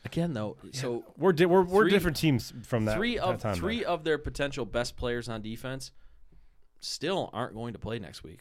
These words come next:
Speaker 1: Bud Dupree's not gonna play. Devin Bush is not gonna play. Joe Hayden's not gonna play.
Speaker 2: Yeah.
Speaker 1: Those three guys not gonna play. They're gonna get T J Watt back, sure. They're gonna get Cam Hayward back, yes. Mi-,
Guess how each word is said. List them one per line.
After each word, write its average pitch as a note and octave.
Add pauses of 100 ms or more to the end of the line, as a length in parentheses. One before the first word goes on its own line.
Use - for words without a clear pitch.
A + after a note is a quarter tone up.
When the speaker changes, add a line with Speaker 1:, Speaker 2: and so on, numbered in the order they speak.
Speaker 1:
Bud A#2+
Dupree's C#3
not A#2
gonna A#2
play. F2+
Devin C3+
Bush B2+
is G#2+
not G#2+
gonna G#2
play. E2
Joe A#2
Hayden's G2+
not D#2
gonna E2+
play. D2+ (160)
Speaker 2:
Yeah. E2+
Speaker 1:
Those B2+
three G3
guys D#3 (420)
not B2+
gonna C#3
play. A2 (100)
They're A2
gonna F#3
get A3
T G#3
J G3+
Watt C#3+
back, G#2+ (100)
sure. G2+
They're G#2+
gonna B2+
get C#3
Cam C#3+
Hayward B2
back, A2+
yes. - (800)
Mi-, G#2+